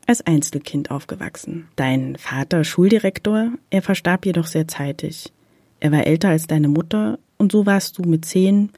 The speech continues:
elf Jahren halbweise. Auch du schlugst die Schullaufbahn ein und wurdest Lehrerin.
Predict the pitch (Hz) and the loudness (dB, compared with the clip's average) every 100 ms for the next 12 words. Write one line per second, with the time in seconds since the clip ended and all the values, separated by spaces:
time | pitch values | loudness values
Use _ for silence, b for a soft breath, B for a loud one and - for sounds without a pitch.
0 | b b b 170 170 - 147 156 180 180 | b b b -2 0 -2 -4 -2 0 -2
1 | 160 139 - 160 160 165 160 - _ _ | -2 -6 -6 -10 -8 -6 -6 -10 _ _
2 | - 202 240 220 - 160 160 - 156 147 | -2 0 2 2 2 0 0 0 2 4
3 | 143 143 190 180 139 - - 143 - 139 | 2 2 4 6 4 0 -6 -4 -4 0
4 | 143 143 135 - 147 139 - 147 156 151 | 4 4 2 0 0 0 0 2 2 0
5 | 160 160 - | -4 -6 -8